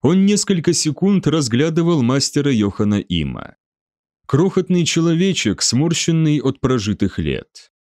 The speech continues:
Тонкие, будто птичьи, руки и шея утопали в тяжёлой мантии, которую, скорее всего, шили для его отца или даже деда.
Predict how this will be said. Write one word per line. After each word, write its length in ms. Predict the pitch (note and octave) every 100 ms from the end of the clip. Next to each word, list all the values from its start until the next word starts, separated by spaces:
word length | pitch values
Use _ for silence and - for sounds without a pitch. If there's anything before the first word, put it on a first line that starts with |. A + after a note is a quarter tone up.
| _ -
Тонкие, 540 | D3+ F3 C3 C#3 C3
будто 380 | A2+ C3 - B2+
птичьи, 500 | - C#3 B2 - A#2+
руки 360 | A#2+ B2+ -
и 160 | A#2+ A#2+
шея 560 | - D3 D#3 B2 D#2 C#2
утопали 480 | A2+ C#3 C#3 F3 F3
в 80 | -
тяжёлой 400 | D#3 D#3 E3+ E3+
мантии, 680 | F3+ E3 G#2 - E2 D#2 -
которую, 480 | - A#2+ G3+ G3+ G3+
скорее 420 | - F3 F3+ F3
всего, 460 | D3+ - D#3 D#3+ B2+
шили 340 | - F3 E3
для 280 | C#3 C3+ C3
его 240 | A#2+ A#2+
отца 560 | A2+ - - D3+ D#3+ E2
или 280 | F2 E3+ F#3+
даже 300 | D3+ C#3 F3
деда. 540 | A2+ C#2+ A#1 G1+ -